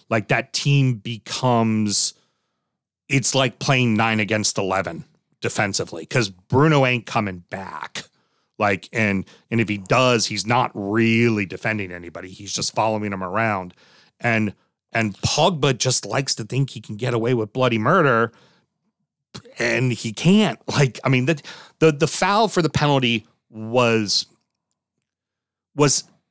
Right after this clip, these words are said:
a simple, stupid mistake at best. That is the nicest compliment we can give that foul. There's zero reason to go in on him like that. None. And you're in the box. Have some fucking spatial awareness.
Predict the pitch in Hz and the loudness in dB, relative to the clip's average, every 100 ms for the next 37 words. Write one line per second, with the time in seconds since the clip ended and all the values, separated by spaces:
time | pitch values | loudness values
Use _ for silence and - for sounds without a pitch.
0 | _ _ _ _ _ 143 - - - - | _ _ _ _ _ -2 0 0 0 2
1 | 180 175 170 - - - 135 135 117 - | 2 4 2 0 0 0 2 0 0 0
2 | 113 107 - 113 98 - 101 - - - | 0 -2 -2 -4 -4 -6 -4 -2 -4 -2
3 | 139 165 156 135 123 117 120 110 - 104 | 0 2 2 2 2 2 2 0 -2 -4
4 | - - 110 95 107 98 101 98 104 95 | -6 -2 -2 0 -4 -4 -8 -12 -10 -10
5 | 92 90 - - - _ _ - - _ | -10 -12 -12 -14 -14 _ _ -20 -20 _
6 | 180 180 135 - 156 175 139 131 107 143 | 6 6 4 0 6 6 8 4 4 2
7 | 143 127 101 - 110 139 196 123 107 110 | 2 0 -2 2 2 4 4 4 2 -2
8 | 98 87 - 82 - _ _ _ - 156 | -4 -8 -12 -14 -14 _ _ _ 2 4
9 | 233 143 92 _ _ 151 175 202 214 156 | 6 4 0 _ _ 4 6 8 6 6
10 | 208 240 180 - - - _ _ _ - | 4 2 0 -4 -6 -6 _ _ _ -2
11 | 254 269 - 180 208 - 160 - 160 - | 2 2 2 2 2 2 0 2 0 2
12 | 123 120 214 262 165 - - | 2 4 4 4 2 0 -4